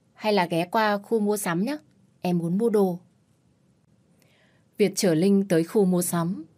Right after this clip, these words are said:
cô liền chọn hai cái áo có hình Doraemon. Thế nào anh, có phải là rất đáng yêu không? Nhìn trẻ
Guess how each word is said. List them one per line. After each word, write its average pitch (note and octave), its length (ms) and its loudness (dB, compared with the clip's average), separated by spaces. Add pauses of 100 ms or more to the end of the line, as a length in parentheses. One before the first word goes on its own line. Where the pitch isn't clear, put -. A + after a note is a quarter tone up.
(120)
cô C4 120 2
liền F#3+ 200 2
chọn F#3+ 240 -2
hai G#3+ 180 -2
cái G3+ 120 -2
áo E3+ 420 -4
có E3 120 -2
hình E3+ 320 -2
Doraemon. F3+ 680 -2 (1700)
Thế A#3+ 120 -2
nào B3+ 220 4
anh, C4 180 0 (400)
có F3+ 160 2
phải A3+ 180 2
là E3+ 100 2
rất - 180 0
đáng G3 200 2
yêu C#4 200 4
không? C#4+ 180 0 (1200)
Nhìn E3+ 240 0
trẻ D3+ 180 -6